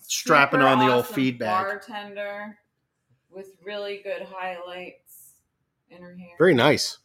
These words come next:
Speaker 2: Yeah. No, it's pretty fun. I'd never done that. I, I, it's like a newer thing they brought in the last few years. So I was like, "Oh, let's just
Speaker 1: It's
Speaker 2: check it out."
Speaker 1: brilliant. And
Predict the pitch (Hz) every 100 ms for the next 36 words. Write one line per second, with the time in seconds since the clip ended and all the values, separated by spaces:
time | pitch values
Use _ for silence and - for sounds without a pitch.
0 | _ 208 233 - 190 175 151 - - 160
1 | 170 139 143 156 156 143 143 143 151 147
2 | 143 120 120 _ - 131 123 117 - _
3 | - 147 - 180 151 127 135 139 139 131
4 | 143 131 123 113 - _ 131 123 123 117
5 | 117 117 113 - 120 110 107 104 - 113
6 | 110 123 - 208 214 208 208 202 - -
7 | _ _ _ _ - - - 151 135 131
8 | 117 110 - 160 147 107 _ - _ -
9 | 240 294 330 254 214 214 220 214